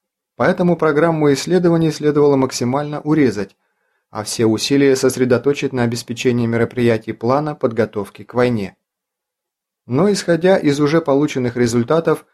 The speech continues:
для успешного выполнения этой задачи необходимо очистить районы строительства от поселений дикого генофонда, для чего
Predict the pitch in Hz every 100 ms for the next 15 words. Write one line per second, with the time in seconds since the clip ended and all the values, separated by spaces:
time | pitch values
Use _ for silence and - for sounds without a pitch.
0 | _ _ - 120 143 151 196 196 - 160
1 | 151 151 143 151 160 156 - 139 135 120
2 | 123 156 180 151 143 131 135 135 180 165
3 | - 160 - 147 139 139 139 135 127 -
4 | 127 170 160 156 - 156 151 _ _ _
5 | 185 - 190 - 156 135 151 151 117 110
6 | 113 113 113 113 131 135 123 98 95 92
7 | _ _ _ _ _ _ _ 113 120 120
8 | 117 135 180